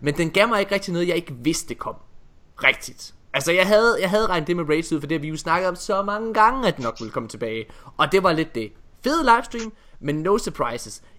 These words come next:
I går, surprise, surprise, surprise, cockfag. Fuck, mand, det var bare vildt fedt. Ej, wow, wow, wow, wow, wow. Nå, okay, øh, hvad, hvad, hvad med dig, øh, Asmus? Rangerer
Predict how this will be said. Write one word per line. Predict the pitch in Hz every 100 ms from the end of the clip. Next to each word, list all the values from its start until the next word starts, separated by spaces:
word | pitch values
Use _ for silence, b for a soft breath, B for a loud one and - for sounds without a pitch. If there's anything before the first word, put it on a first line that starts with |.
| -
I | 139 -
går, | 294 269 131 - - -
surprise, | - 139 - 220 254 -
surprise, | - 123 202 214 254
surprise, | - - 208 196 233 -
cockfag. | - - - 156 123 - - - -
Fuck, | - - 302 -
mand, | 180 139 123
det | 180
var |
bare | 170 151 156
vildt | 170 160
fedt. | 139 131
Ej, | 127 123 117
wow, | 113 160 220
wow, | 156 135
wow, | 127 175
wow, | 170
wow. | 123 131 123 -
Nå, | - 131
okay, | 175 170 151 123 135 127
øh, |
hvad, | 170 208
hvad, | 185
hvad | 208 180 214
med | 220
dig, | 196 185 175
øh, | 135 127 139
Asmus? | - 120 -
Rangerer | 160 180 214 147 113